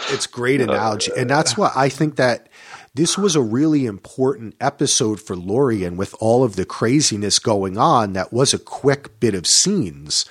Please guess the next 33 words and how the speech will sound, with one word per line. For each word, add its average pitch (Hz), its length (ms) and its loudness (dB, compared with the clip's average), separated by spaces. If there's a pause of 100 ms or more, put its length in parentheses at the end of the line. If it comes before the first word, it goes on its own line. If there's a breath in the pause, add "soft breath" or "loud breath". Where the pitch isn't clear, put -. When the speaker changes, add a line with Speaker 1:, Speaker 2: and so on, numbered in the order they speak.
(400 loud breath)
Speaker 1:
But 123 120 4
once 139 360 2
you 113 120 -2
process 120 1080 2
who 135 180 -4
she 107 340 0
is, 123 380 2
what 107 160 -2
she's 98 280 -4
been 113 240 -4
through, 123 320 -2 (240 loud breath)
that 127 140 0
it 123 80 -8
was 120 160 0
Hooded 160 360 0
Justice 131 560 2
who 113 160 -6
saved 120 540 0
her 120 160 0
mom 107 400 2
from 107 200 -2
being 104 320 -6
raped 104 380 -6
by 123 220 0
her 131 160 0
dad. 139 500 -4 (600 soft breath)
Speaker 2:
Yeah. 110 300 0
Speaker 1:
You 110 60 0
know, 117 240 0
that 110 220 -2
was 123 220 2
Speaker 2:
Yeah. 147 200 2
Speaker 1:
actually 127 640 -2